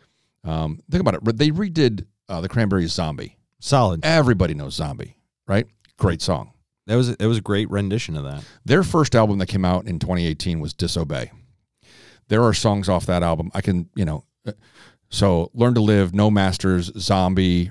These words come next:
Speaker 1: Remember When, um, Hear Me Now with Diamante,
Speaker 2: Yeah.
Speaker 1: Truth or Dare, The Conversation. Okay, so right there, all those songs, fantastic songs. Then Nation came out. I'll Be There, No Messiah, Learn to Walk Again, Killing Me Softly. Killing Me Softly, one of my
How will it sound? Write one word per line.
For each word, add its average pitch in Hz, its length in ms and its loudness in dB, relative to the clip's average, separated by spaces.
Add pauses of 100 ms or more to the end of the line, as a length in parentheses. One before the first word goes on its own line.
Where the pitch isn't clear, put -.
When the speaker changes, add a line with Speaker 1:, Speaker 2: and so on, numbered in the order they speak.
(100)
Speaker 1:
Remember 95 480 2
When, 85 560 0 (420)
um, 76 800 -2
Hear 120 240 2
Me 107 140 4
Now 90 360 2
with 82 220 -2
Diamante, 87 720 2
Speaker 2:
Yeah. 76 60 -4 (260)
Speaker 1:
Truth 120 320 4
or 101 80 4
Dare, 87 320 2
The 87 80 -4
Conversation. 90 1040 0
Okay, 82 300 -2 (100)
so 87 240 -2 (100)
right 104 220 0
there, 92 240 2
all 101 180 2
those 95 200 0
songs, 85 440 -2 (480)
fantastic 85 460 -4
songs. 67 340 -8
Then 117 240 4
Nation 101 340 2
came 73 220 -4
out. 60 200 -10 (480)
I'll 95 120 4
Be 98 120 4
There, 85 420 2
No 98 220 2
Messiah, 80 560 0
Learn 101 260 0
to 92 60 2
Walk 87 260 2
Again, 82 280 -4
Killing 98 340 2
Me 87 80 2
Softly. 80 420 -2
Killing 95 220 -6
Me 82 80 -6
Softly, 87 300 -2
one 80 180 -4
of 80 60 -2
my 78 100 0